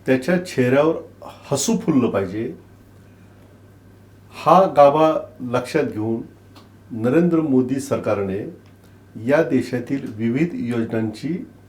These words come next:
अंमलबजावणी करण्याला सुरुवात केली. उदाहरणार्थ,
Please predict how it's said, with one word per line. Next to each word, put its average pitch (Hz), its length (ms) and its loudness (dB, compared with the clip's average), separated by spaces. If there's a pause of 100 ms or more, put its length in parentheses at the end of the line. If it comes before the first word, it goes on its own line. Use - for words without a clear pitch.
(500)
अंमलबजावणी 117 640 2
करण्याला 104 340 -2
सुरुवात 175 300 2
केली. - 280 -10 (920)
उदाहरणार्थ, 160 640 2